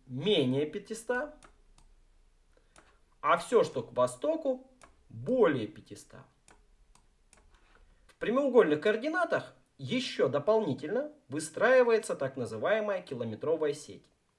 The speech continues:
По своему названию понятно, что расстояния между квадратами будут ровно километр. Километровая сеть будет наноситься на карты с масштабом от одного к десяти тысячам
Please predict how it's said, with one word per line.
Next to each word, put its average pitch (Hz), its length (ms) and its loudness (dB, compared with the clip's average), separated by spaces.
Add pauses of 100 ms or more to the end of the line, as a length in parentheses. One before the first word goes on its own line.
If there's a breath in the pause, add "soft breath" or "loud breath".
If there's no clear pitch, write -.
(100)
По 160 80 0
своему 220 340 4
названию 117 520 -2
понятно, 127 580 -4 (340 soft breath)
что 214 540 2
расстояния 196 720 0
между 127 320 -4
квадратами 175 840 -2
будут 127 460 -8
ровно 185 520 -2
километр. 151 640 -8 (640)
Километровая 220 600 2
сеть 127 340 -10 (180)
будет 156 480 -10
наноситься 160 580 -4
на 135 160 -6
карты 120 460 -6
с - 140 -18
масштабом 139 580 -4
от 156 160 0
одного 170 640 0
к 117 100 -16
десяти 220 400 -8
тысячам 208 540 -8